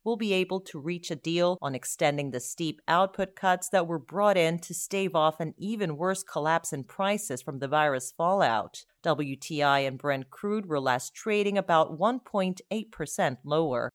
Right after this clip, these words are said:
A Reuters report suggests Saudi Arabia and Russia have agreed to extend the deal by one month into July.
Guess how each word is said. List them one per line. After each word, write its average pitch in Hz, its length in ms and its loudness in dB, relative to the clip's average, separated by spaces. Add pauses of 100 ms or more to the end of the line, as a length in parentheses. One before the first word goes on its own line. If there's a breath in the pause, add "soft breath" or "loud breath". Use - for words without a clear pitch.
A 190 80 4
Reuters 226 420 2
report 165 500 0
suggests - 760 0
Saudi 175 380 4
Arabia 151 520 2
and 135 180 -2
Russia 175 420 4
have 175 200 -2
agreed 165 400 -6
to - 120 -8
extend 196 440 0
the 185 80 -2
deal 214 340 0
by 143 180 4
one 170 260 0
month 170 480 2
into 170 260 -4
July. 147 600 2